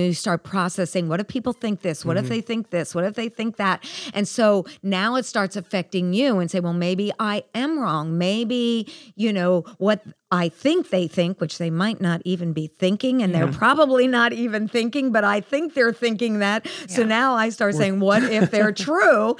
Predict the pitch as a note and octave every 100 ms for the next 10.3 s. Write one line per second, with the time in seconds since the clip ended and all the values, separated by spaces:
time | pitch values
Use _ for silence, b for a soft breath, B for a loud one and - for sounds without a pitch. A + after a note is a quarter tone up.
0 | B B D4 A#3 A#3 A#3 B3+ B A3+ A#3
1 | D4 C4 A#3+ - A3 G#3+ G3 G3 G3+ B3+
2 | A#3+ G#3+ G3+ F3 F3 F3+ F3 - A#3 A3+
3 | - F#3 F#3+ B3+ B3+ G3 - G3+ G3 -
4 | - - _ _ _ - G3+ F3+ F3 F3+
5 | F3 A3 D4 C4 E3 - _ b b B2+
6 | D#4 A#3 A#3 D4 G#3+ - G#3+ C4 F4+ -
7 | - - B3 A#3 G#3 G#3+ A#3+ A#3 C4 A#3
8 | - G3 F3+ E3 - D4 D#4+ A3 F#3+ -
9 | B B - G3 G3 G#3+ G3+ F#3 E3+ F#3
10 | D#3+ F#3